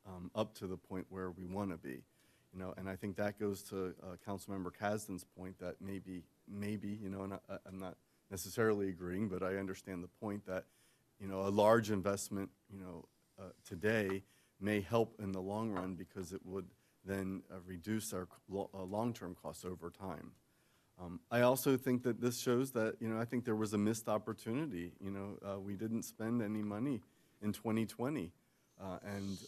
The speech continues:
uh, that, that really has set us behind. And over the last few years, uh, you know, we are looking at, you know, even with the, the major investment that we've had over the last couple years, we're just maintaining, and, and, you know,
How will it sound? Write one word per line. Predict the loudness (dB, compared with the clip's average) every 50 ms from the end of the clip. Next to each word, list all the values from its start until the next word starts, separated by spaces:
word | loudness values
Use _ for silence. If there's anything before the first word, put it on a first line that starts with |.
| -10
uh, | -8 -8 -8 -6 -2
that, | 0 0 0 0 -2 -4 -2
that | -2 -2 0 0
really | 0 0 2 0 0
has | 0 -2 -4
set | -2 0 0 0 0
us | 0 -2
behind. | -4 -10 -12 -10 -6 -6 -4 -4 -4 -4 -6
And | -6 -6 -4
over | -6 -6 -6 -6
the | -6 -4
last | -4 -4 -4 -4 -6 -8 -10
few | -8 -6 -4
years, | -2 -2 -2 -2 -2 -4 -6 -8 -14 _ _ _ _ _ _ _ -8
uh, | -6 -6 -6 -6 -10 -12
you | -10 -8
know, | -6 -6
we | -2 0 0 2
are | 2 4 2 2
looking | 0 -2 -2 -4 -4 -2 -2
at, | -2 -2 -2 -4 -6 -10 -12
you | -10 -8
know, | -6 -6 -6 -4 -2
even | 0 0 2 4 4 4 4
with | 2 0 -2 -4
the, | -4 -4 -4 -4 -6 -8
the | -8 -8 -8 -8
major | -8 -6 -4 -4 -4 -4 -2 -2 -2 -2 -2 -4 -6
investment | -8 -8 -6 -6 -6 -6 -6 -8 -8 -8 -6
that | -6 -6
we've | -6 -6
had | -4 -4 -4 -4
over | -4 -6 -8 -8
the | -6 -4
last | -4 -4 -4 -6 -8 -12 -16 _ _ _ _ _ _ _ -4
couple | -4 -4 -2 -2 -2
years, | 0 0 0 0 -2 -2 -4 -6 -10 _ _ _ _ _ _ _ -4
we're | -2 0 0
just | 0 -2 -4 -2 0
maintaining, | 2 2 2 2 0 0 0 0 0 -2 -4 -8 -10 -8 -8
and, | -6 -6 -6 -8 -8
and, | -8 -8 -8 -8 -10 -10
you | -12 -12 -10 -10
know, | -8 -8 -10 -10